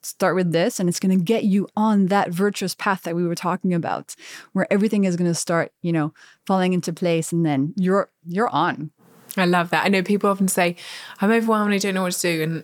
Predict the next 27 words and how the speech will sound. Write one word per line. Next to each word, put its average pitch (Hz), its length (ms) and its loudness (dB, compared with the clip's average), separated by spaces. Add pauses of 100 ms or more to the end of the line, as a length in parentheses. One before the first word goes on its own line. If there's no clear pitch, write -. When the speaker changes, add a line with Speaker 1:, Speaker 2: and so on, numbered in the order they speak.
Speaker 2:
my 160 200 -2
number 160 240 -2
one 156 100 -2
advice 156 300 -4
is 151 120 -6
just - 320 -6
start. 160 360 0
Speaker 1:
Yeah. 190 220 0 (180)
Speaker 2:
Choose 185 280 2
one 185 380 2
thing. 160 400 -4
Speaker 1:
Exactly. - 320 -8
Speaker 2:
Drink 180 220 0
a 180 60 -4
glass 185 340 0
of 175 100 -4
water, 160 560 0
make 175 400 0
a 180 60 -2
cup 196 240 2
of 277 240 0
Speaker 1:
<laughs> 262 100 0
Speaker 2:
chamomile 180 380 0
Speaker 1:
Yeah. 165 180 0
Speaker 2:
tea, 170 540 0 (340)
you 180 140 2
know 160 400 0